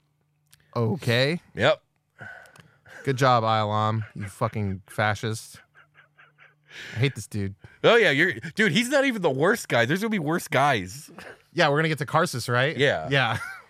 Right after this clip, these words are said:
Speaker 1: He's pretty bad.
Speaker 2: He, yeah, he's, he's bad. He's an idiot. But
Speaker 1: Yeah.
Speaker 2: anyways, the Mythallar <laughs> age is capstoned by one last major event. This one, a tragic blow to the might of the Netherese.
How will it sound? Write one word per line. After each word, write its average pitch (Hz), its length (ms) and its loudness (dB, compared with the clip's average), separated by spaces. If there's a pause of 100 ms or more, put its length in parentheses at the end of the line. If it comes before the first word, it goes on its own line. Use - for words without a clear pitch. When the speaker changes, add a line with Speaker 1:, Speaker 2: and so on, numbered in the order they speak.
(180)
Speaker 1:
He's 139 120 -8
pretty 127 180 -4
bad. 110 320 0 (220)
Speaker 2:
He, 185 320 0
yeah, 170 400 0
he's, 147 160 -4
he's 139 280 -2
bad. 87 220 -4
He's 123 140 0
an 90 80 -4
idiot. 87 400 -8 (100)
But 156 140 2
Speaker 1:
Yeah. 131 160 4
Speaker 2:
anyways, 87 280 -4
the 113 100 -2
Mythallar 175 460 2
<laughs> - 0 -
age 120 220 -2
is 104 120 -14
capstoned 98 520 -6
by 87 60 -6
one 95 260 -8
last 90 220 -6
major 80 260 -6
event. 95 300 -4 (460)
This 131 180 -2
one, 120 320 0
a 101 140 -6
tragic 120 360 0
blow 90 300 -2
to 82 120 -8
the 85 80 -8
might 82 240 -4
of 71 120 -10
the 76 60 -10
Netherese. 67 540 -12